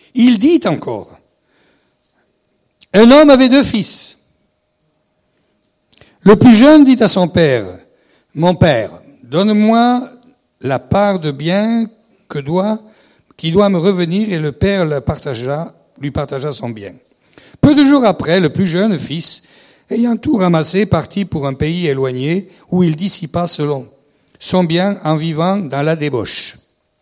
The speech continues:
Lorsqu'il eut tout dépensé, une grande famine survint dans ce pays, et il commença à se trouver dans la, dans le besoin. Il alla se mettre au service d'un des habitants du pays, qui l'envoya dans des ch-,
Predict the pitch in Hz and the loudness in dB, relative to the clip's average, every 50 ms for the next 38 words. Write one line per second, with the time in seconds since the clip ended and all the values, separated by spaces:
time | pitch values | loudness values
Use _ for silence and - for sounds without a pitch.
0 | _ _ _ _ _ _ _ _ _ - - - - - - 294 247 - - 302 | _ _ _ _ _ _ _ _ _ -20 -20 -20 -10 0 2 2 4 6 6 6
1 | 311 302 - 320 277 294 277 277 277 285 269 - - 285 277 254 247 214 254 269 | 6 6 6 4 2 2 2 2 2 2 2 4 4 4 4 4 4 4 2 0
2 | 254 220 - 233 240 240 247 254 240 233 202 - 214 202 196 208 214 226 196 185 | 0 0 0 2 4 4 6 4 4 2 0 -2 -2 -2 -2 -2 -2 -2 -2 -4
3 | 175 147 - 175 160 - 165 170 185 214 240 254 254 - - - - 175 202 226 | -4 -4 -4 -6 -6 -4 -6 -4 -2 -2 -2 -4 -4 -8 -14 -4 2 4 4 4
4 | 220 - 247 240 233 220 208 - - 359 349 - - 180 - 160 165 180 196 160 | 4 2 2 2 4 2 0 -2 -4 -8 -6 -6 -6 -4 -4 -4 -2 -2 -2 -2
5 | 151 147 147 147 - - 143 139 143 151 170 156 139 135 - - 107 101 104 - | -2 -4 -4 -6 -8 -10 -10 -8 -4 -4 -4 -4 -6 -10 -10 -12 -16 -16 -18 -20
6 | _ _ _ _ _ _ _ _ - - - _ - 165 165 156 147 165 190 185 | _ _ _ _ _ _ _ _ -20 -20 -18 _ -4 0 0 2 2 2 2 0
7 | - 165 165 180 196 214 208 - - 147 - - 147 143 151 185 214 220 202 156 | 0 -2 0 0 0 -2 -2 -2 -4 -4 -4 -4 -4 -4 -4 -4 -4 -4 -4 -6
8 | 139 131 131 131 135 127 143 147 143 143 135 - 160 175 185 165 135 120 127 120 | -6 -8 -8 -10 -8 -6 -6 -6 -6 -8 -10 -8 -6 -6 -4 -6 -6 -6 -6 -6
9 | 120 147 202 233 262 254 - - - - - 156 147 160 156 151 147 147 151 151 | -4 -2 0 0 0 -2 -4 -14 -14 -8 -4 -4 -2 -2 -2 -2 -2 -2 -2 -2
10 | 165 180 196 220 214 170 147 143 135 131 131 123 123 110 101 - - - | -2 -2 -2 -2 -4 -4 -6 -8 -8 -8 -10 -8 -8 -8 -8 -8 -10 -12